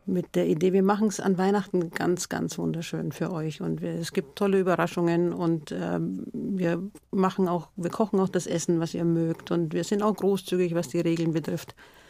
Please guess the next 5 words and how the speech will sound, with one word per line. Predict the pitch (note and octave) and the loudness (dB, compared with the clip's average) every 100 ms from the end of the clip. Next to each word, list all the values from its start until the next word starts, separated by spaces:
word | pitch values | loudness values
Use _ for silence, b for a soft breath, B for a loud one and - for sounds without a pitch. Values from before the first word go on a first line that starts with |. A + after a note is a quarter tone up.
| B B B B B _ | B B B B B _
Und | F#3+ D#3+ D3+ | 2 2 2
dafür | F3 F#3+ G3 - D#3 D#3 C#3+ - _ | 2 4 2 -2 -6 -6 -8 -12 _
hätten | - E3+ - D3+ | -4 -2 2 2
wir | D#3 D#3+ | 2 0
bitte, | C#3+ D3+ D3+ | 0 -4 -4